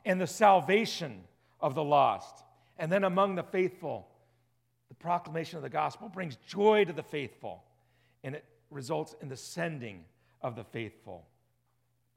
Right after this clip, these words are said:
The proclamation of the gospel to the lost. What we fear is evident in everything that we do.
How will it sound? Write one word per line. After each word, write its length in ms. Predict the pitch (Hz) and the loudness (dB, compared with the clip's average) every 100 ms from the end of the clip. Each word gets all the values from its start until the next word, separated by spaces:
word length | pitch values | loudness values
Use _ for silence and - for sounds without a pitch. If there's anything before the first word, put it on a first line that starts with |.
| _ _ _ _ _ _ - | _ _ _ _ _ _ -20
The 60 | |
proclamation 720 | 135 170 170 151 156 151 - 156 | -6 0 0 0 -4 -4 -6 -10
of 60 | |
the 60 | 131 | -4
gospel 460 | 139 143 - - | 0 0 -2 -10
to 100 | 131 | -12
the 60 | 123 | -8
lost. 320 | 131 139 127 - - - _ _ | -2 0 0 -6 -20 -20 _ _
What 420 | 151 147 202 226 196 | -4 6 6 4 -4
we 220 | 226 202 - | -4 -4 -6
fear 460 | 208 190 175 175 175 | 0 2 2 0 -4
is 220 | 170 135 - | -8 -6 0
evident 480 | 185 170 156 160 156 - | 0 2 -2 -4 -8 -8
in 160 | 165 - | -8 -4
everything 760 | - 196 165 147 - 123 113 113 _ _ - | 0 2 0 -6 -8 -10 -10 -14 _ _ -10
that 120 | 143 | -6
we 140 | 147 139 | -4 -4
do. 260 | 151 127 | -4 -4